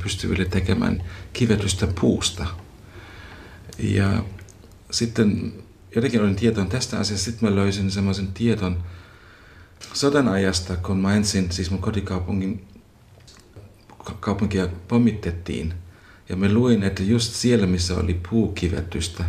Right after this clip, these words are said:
ne katut palasivat niin kuin aivan erityisesti. Ja siitä syntyi semmoinen hyvin erikoinen kuva, että tää mun isoisä, joka oli niin kiltti mies,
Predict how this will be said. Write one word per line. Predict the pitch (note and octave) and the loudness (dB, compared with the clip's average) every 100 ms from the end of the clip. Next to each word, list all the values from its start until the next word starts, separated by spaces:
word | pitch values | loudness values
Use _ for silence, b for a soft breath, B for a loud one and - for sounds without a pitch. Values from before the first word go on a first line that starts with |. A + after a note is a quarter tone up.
| F2 | -4
ne | - - | -6 -4
katut | F#2+ F#2+ - - | -4 -2 -4 -4
palasivat | - - - - - - | -4 -2 -4 -4 -6 -6
niin | - | -6
kuin | - - | -4 -4
aivan | - - - | -4 -2 -2
erityisesti. | D#2+ F2 F2 - - E2+ - - - b b b b b b b b | 0 -2 -4 -8 -8 -8 -10 -18 -18 b b b b b b b b
Ja | E2+ | 2
siitä | A#2+ A#2 | 2 2
syntyi | A2 A2 G#2 | 2 2 4
semmoinen | G#2 G2+ G2 G2 G2 | 4 4 4 4 4
hyvin | B2 A2+ | 4 2
erikoinen | F2 G2+ G2+ - D2 D#2+ | 2 0 -2 -4 -4 -4
kuva, | D#2 - F#2 E2+ | -4 -2 0 0
että | E2+ E2+ E2 | -2 -4 -4
tää | F#2+ F#2 | -2 2
mun | F2+ F2 F2 | 4 2 2
isoisä, | G#2 A2 F#2 F2+ - E2+ | 2 2 0 0 -2 -2
joka | E2 E2 F2 | -2 -2 0
oli | F2 | 2
niin | F2+ F2+ F2+ | 4 2 0
kiltti | G#2+ G2+ G2 - | 2 2 0 -6
mies, | - - A#1 - - | -4 -4 -4 -6 -8